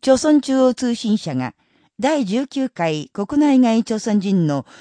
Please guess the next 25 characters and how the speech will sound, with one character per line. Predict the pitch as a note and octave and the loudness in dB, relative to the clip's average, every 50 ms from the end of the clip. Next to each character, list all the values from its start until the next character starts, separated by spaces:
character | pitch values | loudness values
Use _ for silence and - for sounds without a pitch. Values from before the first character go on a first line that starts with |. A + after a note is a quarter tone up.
| - _ - | -20 _ 0
平 | C4 B3+ | 4 6
壌 | B3+ B3 A3+ G#3 G3+ | 6 6 6 4 2
医 | G3 | 2
学 | G3 A#3 C#4+ C#4+ - | 2 2 0 -2 -4
科 | - - C4+ | -4 -2 0
学 | C4+ C4+ C4 - | 2 0 0 -2
討 | - - B3 B3 B3 | -6 -4 -4 -2 -2
論 | A#3 A#3 A#3 | 0 -2 -2
会 | - F3+ D#3+ D3 | -2 -2 -2 -2
に | C#3+ C#3 C3+ | -2 -2 -4
参 | - - D#3+ E3 E3+ | -4 -6 -6 -6 -6
加 | - D3+ D3 | -8 -10 -10
し | C#3+ - | -10 -10
た、 | - - B2+ A2 - _ _ _ - - - _ - | -10 -8 -8 -8 -10 _ _ _ -20 -20 -20 _ -4
在 | - A3 A#3 C#4 C#4 | 0 2 4 4 6
日 | C#4+ D4 D4+ | 4 4 4
本 | C#4 C4 C4 | 4 4 4
朝 | B3 - B3 | 4 2 0
鮮 | A#3 - B3+ B3 A#3+ | 0 2 2 2 2
人 | G#3 B3 B3 A#3+ | 4 4 2 2
医 | A3+ | 2
学 | A#3 A#3 A#3 - - | 2 0 -2 -4 -8
協 | - - A3 A3 | -8 -6 -6 -6
会 | - - E3+ D#3 D3 | -6 -6 -6 -4 -4
の | C#3 C3+ C3 B2+ - | -2 -2 -4 -6 -8